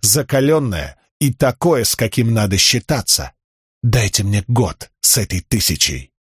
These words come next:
и я все устрою. «А вот этот план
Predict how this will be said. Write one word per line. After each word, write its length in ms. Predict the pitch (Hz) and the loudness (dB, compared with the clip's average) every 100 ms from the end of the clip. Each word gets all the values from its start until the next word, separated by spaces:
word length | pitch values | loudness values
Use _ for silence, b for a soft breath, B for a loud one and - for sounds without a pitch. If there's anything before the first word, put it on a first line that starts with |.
| _ - | _ 0
и 60 | |
я 300 | 120 113 104 | 2 4 2
все 320 | 98 - - 127 | 0 0 2 2
устрою. 800 | 120 - - 139 123 90 67 - _ _ _ _ _ _ _ _ | 2 0 0 0 2 0 -6 -14 _ _ _ _ _ _ _ _
«А 200 | 113 113 | 0 2
вот 260 | 117 104 | 0 0
этот 300 | 143 117 92 | -2 -2 -6
план 380 | - 73 64 62 | -4 -4 -4 -8